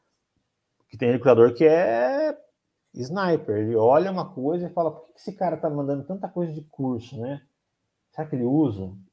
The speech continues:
Ou só fez pra ter mais margem de manobra e conhecimento?"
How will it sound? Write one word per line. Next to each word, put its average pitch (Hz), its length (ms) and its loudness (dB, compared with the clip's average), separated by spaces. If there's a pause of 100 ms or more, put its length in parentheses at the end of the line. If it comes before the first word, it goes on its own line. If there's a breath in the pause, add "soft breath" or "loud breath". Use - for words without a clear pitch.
(460)
Ou 113 120 -8
só 123 220 -4
fez 123 220 -4
pra 117 160 -10
ter 110 420 -4 (460)
mais 110 320 -6
margem 113 320 -4
de 110 80 -4
manobra 110 360 -4
e 113 40 -10
conhecimento?" 110 680 -8